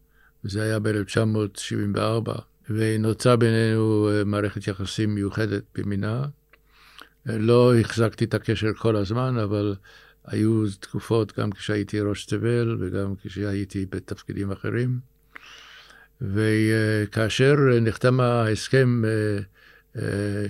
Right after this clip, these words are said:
בינינו ובין הירדנים, קרא לי ראש הממשלה יצחק רבין, זיכרונו לברכה, ואמר לי, "תשמע, אני הייתי רוצה לב-, שזה לא יהיה אירוע יחיד.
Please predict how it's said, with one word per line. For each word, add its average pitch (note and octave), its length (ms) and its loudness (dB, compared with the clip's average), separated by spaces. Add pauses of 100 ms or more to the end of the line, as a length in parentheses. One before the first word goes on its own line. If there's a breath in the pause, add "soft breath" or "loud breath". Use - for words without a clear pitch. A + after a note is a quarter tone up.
(140)
בינינו A2 460 2
ובין G#2+ 180 0
הירדנים, A2 840 0
קרא A2+ 300 -2
לי A2 180 0
ראש G#2+ 260 -4
הממשלה G#2+ 440 -4
יצחק G#2 420 -6
רבין, G#2+ 300 -4
זיכרונו G#2+ 460 -6
לברכה, G2+ 500 -4 (920 loud breath)
ואמר A2 600 0
לי, A2 260 2
"תשמע, A2+ 520 -2 (440 soft breath)
אני A2 260 0
הייתי B2 260 0
רוצה A2+ 340 0
לב-, A#2 220 0 (520 soft breath)
שזה G#2+ 600 -2
לא C3+ 200 4
יהיה B2+ 200 4
אירוע A#2 380 4
יחיד. G#2+ 500 0